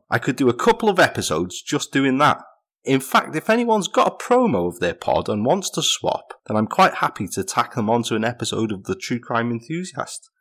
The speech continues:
Because that's what being a community is all about, really, isn't it? So my recommendation this week is the Unseen podcast,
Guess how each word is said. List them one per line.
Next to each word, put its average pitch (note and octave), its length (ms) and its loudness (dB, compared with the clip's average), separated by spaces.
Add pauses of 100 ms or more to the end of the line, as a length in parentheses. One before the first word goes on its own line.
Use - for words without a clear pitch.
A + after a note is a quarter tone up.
(160)
Because C3 220 0
that's D#3 240 0
what B2+ 200 -2
being C3+ 220 2
a B2 60 0
community C3 720 2
is A2 100 0
all A#2+ 220 4
about, C3 280 4
really, F2 360 -4
isn't G#2 200 -6
it? - 160 -10 (540)
So C3 240 2
my C#3+ 120 4
recommendation G#3 920 0
this G#3 260 0
week E2+ 320 -6
is G#2 220 -8
the G2+ 260 -8
Unseen C3 720 0
podcast, - 760 -6